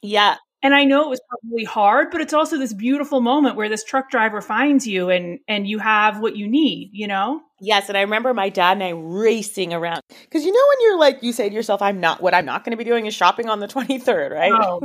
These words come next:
Speaker 2: yeah.
Speaker 1: <laughs> But my dad and I, this is twenty-fourth at, like, <laughs> five P M. And we are racing around Kansas City, just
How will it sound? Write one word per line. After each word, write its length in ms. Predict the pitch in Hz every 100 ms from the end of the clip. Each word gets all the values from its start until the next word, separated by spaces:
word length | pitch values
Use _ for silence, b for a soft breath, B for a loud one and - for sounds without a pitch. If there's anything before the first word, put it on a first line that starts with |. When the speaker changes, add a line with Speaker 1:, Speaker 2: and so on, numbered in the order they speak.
| 294 233
Speaker 2:
yeah. 200 | 320 180
Speaker 1:
<laughs> 120 | 135 571 - -
But 100 | 262
my 180 | 247 349
dad 180 | 311
and 100 | 254
I, 60 | 196
this 160 | 240 427
is 120 | 415
twenty-fourth 760 | - 196 165 - 175 185 - -
at, 140 | 143
like, 160 | 107 190
<laughs> 0 |
five 480 | - 381 - 359 -
P 220 | 311 -
M. 320 | 247 220 220 - B B -
And 320 | 269 262 240
we 160 | 311
are 200 | 302 294 269
racing 460 | 311 339 - 294
around 220 | 277 240 226
Kansas 320 | 220 202 190
City, 200 | 202 180
just 320 | 180 262 -